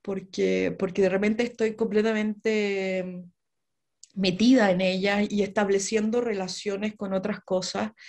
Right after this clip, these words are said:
que me pasó ahora con el, con el tema de Ma-, con la exposición de Málaga, mientras la estamos produciendo, estoy realmente entendiendo algo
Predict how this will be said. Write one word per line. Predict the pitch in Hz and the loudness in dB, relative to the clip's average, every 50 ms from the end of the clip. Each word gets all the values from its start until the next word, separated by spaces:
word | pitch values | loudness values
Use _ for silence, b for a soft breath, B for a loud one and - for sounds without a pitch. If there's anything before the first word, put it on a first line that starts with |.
| B B B B | B B B B
que | - 202 | -4 -2
me | 190 185 180 | 0 0 0
pasó | 180 180 175 - - 208 | -2 -2 -4 -2 -2 0
ahora | 196 196 196 196 208 208 | 0 2 2 2 0 0
con | 196 190 | 0 -2
el, | 190 190 180 180 180 - | -4 -4 -4 -6 -10 -8
con | - 190 180 180 | -6 -6 -4 -4
el | 180 175 175 175 170 - | -2 -2 -2 -4 -4 -4
tema | - 185 185 190 190 190 | -4 -2 -2 0 -2 -2
de | 185 | -2
Ma-, | 180 185 - - - 180 175 175 | -4 -4 -6 -6 -6 -8 -8 -6
con | - 180 175 175 170 | -4 -4 -2 -2 -2
la | 180 180 | -2 -2
exposición | 175 180 185 175 180 208 208 214 | -2 -2 -4 -4 -2 0 0 2
de | 220 208 | 2 2
Málaga, | 208 226 247 233 202 190 190 180 190 190 | 2 0 0 0 0 0 0 0 0 -2
mientras | 190 190 190 185 190 190 | -2 -4 -6 -6 -6 -4
la | 190 185 | -2 -2
estamos | 185 180 190 196 208 220 | -2 -2 -4 -4 -4 -4
produciendo, | 214 - 214 208 196 190 - 196 190 196 202 202 226 240 240 B B B B B B B B | -2 0 0 0 0 -2 -2 -4 -4 -2 -2 -2 -4 -4 -6 B B B B B B B B
estoy | 180 - - 254 254 | -10 -4 0 2 2
realmente | 254 233 240 233 233 240 233 240 247 247 247 277 | 2 4 2 2 2 2 4 4 4 6 6 6
entendiendo | 262 247 240 220 208 208 202 208 233 240 240 233 233 202 | 6 4 4 4 2 2 2 2 2 2 2 0 0 0
algo | 196 220 247 240 226 190 165 165 180 185 202 208 | 2 2 0 0 0 -2 -2 -4 -4 -4 -4 -8